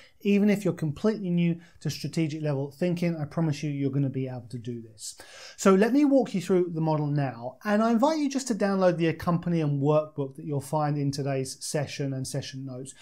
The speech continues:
The P D F there, it lays out everything for you. It'll make it just a little easier to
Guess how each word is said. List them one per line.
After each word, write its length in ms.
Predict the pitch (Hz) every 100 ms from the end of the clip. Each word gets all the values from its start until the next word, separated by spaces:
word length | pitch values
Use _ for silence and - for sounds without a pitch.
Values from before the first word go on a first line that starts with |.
| - -
The 60 | 156
P 180 | 214 240
D 120 | 226
F 160 | 202
there, 260 | 208 185 180 185
it 120 | 180
lays 340 | 170 180 175
out 180 | 160 -
everything 560 | 175 175 185 214 208 - -
for 240 | - 165
you. 240 | 165 170 170
It'll 260 | 160 147
make 320 | 147 151 151 160
it 220 | 139 139
just 180 | 202 277
a 40 |
little 180 | 226 208
easier 400 | 196 185 202 202 -
to 80 | -